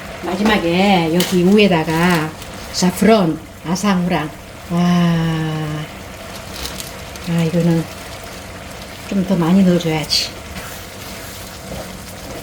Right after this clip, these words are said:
이게 한 판에 육 인분 되거든요. 그러면 일 인-,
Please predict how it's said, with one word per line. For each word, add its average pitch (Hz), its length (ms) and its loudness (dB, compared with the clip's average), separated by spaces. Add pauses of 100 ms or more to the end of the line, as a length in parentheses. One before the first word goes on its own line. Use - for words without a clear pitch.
(180)
이게 214 140 4
한 269 220 -2
판에 262 280 0
육 185 140 -4
인분 247 300 6
되거든요. 170 640 2 (340)
그러면 202 320 4
일 202 140 4
인-, 254 120 0